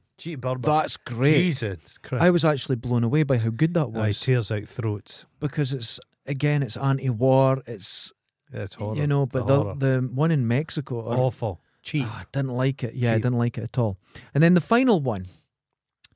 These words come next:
Speaker 2: This is something that I think not only can be remade, but if it's done
Speaker 1: Care
Speaker 2: right.
Speaker 1: Bears?
Speaker 2: No, the Cannonball Run. You get loads
Speaker 1: You get
Speaker 2: of
Speaker 1: the fun.
Speaker 2: stars.
Speaker 1: No, but you'll have that Pete Davidson in it.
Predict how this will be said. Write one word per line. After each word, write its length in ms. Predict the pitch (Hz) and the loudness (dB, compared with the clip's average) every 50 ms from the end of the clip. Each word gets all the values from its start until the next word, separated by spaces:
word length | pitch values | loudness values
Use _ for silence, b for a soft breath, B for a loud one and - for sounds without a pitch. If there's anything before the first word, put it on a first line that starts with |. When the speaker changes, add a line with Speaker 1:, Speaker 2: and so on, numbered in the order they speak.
| _ _ _ _ _ _ _ _ | _ _ _ _ _ _ _ _
Speaker 2:
This 180 | 156 160 - | -6 -4 -4
is 100 | 202 180 | -4 -4
something 400 | - - 190 170 156 - 151 139 | -4 -2 -2 -2 -2 0 0 0
that 120 | 135 131 110 | 0 0 0
I 120 | 127 123 | -2 -2
think 400 | 117 - - 147 135 127 - - | -4 -2 -2 -2 -2 -2 -4 -2
not 140 | 131 139 180 | -2 -2 0
only 260 | 185 180 180 175 160 | 2 0 2 2 0
can 180 | 143 - 139 127 | -2 -2 -6 -4
be 160 | 120 127 117 | -2 -4 -4
remade, 600 | 107 113 107 104 101 113 135 139 123 107 - - b b b b b | -4 -4 -6 -4 -2 0 0 0 -2 -4 -6 -14 b b b b b
but 80 | - 123 | -6 -6
if 80 | 110 127 | -4 -2
it's 120 | 127 117 | -4 -4
done 180 | _ - 151 147 | _ 2 4 6
Speaker 1:
Care 160 | 139 139 131 | 6 6 6
Speaker 2:
right. 140 | 135 143 151 | 6 6 6
Speaker 1:
Bears? 320 | 151 156 156 139 - - _ _ _ _ _ _ _ _ _ _ _ _ _ | 8 6 4 2 -4 -16 _ _ _ _ _ _ _ _ _ _ _ _ _
Speaker 2:
No, 460 | - 117 123 131 135 135 127 113 107 _ _ _ _ | -6 -4 -2 0 0 0 0 -2 -4 _ _ _ _
the 80 | - 123 | -8 -8
Cannonball 600 | 123 _ - 135 135 135 139 131 127 120 120 113 | -8 _ -2 0 2 2 2 2 0 0 -2 -4
Run. 380 | 113 113 117 107 104 104 107 107 _ _ _ _ _ _ _ _ _ _ _ b b b b b b _ | -4 -6 -4 -4 -4 -4 -6 -8 _ _ _ _ _ _ _ _ _ _ _ b b b b b b _
You 120 | 139 143 | -2 2
get 200 | 135 151 143 135 | 2 2 0 2
loads 320 | 139 139 139 147 151 151 | 0 0 4 4 6 6
Speaker 1:
You 60 | 160 156 139 170 | 4 4 4 4
get 60 | 170 170 | 4 4
Speaker 2:
of 40 | 151 | 6
Speaker 1:
the 40 | 156 | 4
fun. 220 | 156 147 139 127 | 6 6 6 4
Speaker 2:
stars. 300 | 120 101 90 - - - _ _ | 2 0 -4 -6 -6 -8 _ _
Speaker 1:
No, 200 | 123 131 131 120 | 2 4 4 4
but 100 | 101 117 | 4 2
you'll 100 | 113 110 | 2 2
have 120 | 127 127 | 0 0
that 200 | 123 135 117 - | -2 -4 -4 -6
Pete 220 | - - 110 92 87 | -10 -12 -12 -12 -10
Davidson 520 | 90 101 104 107 120 123 - - - 98 | -6 -6 -6 -4 -6 -8 -10 -8 -8 -6
in 180 | 92 92 92 92 95 | -6 -6 -6 -6 -8
it. 60 | 98 | -10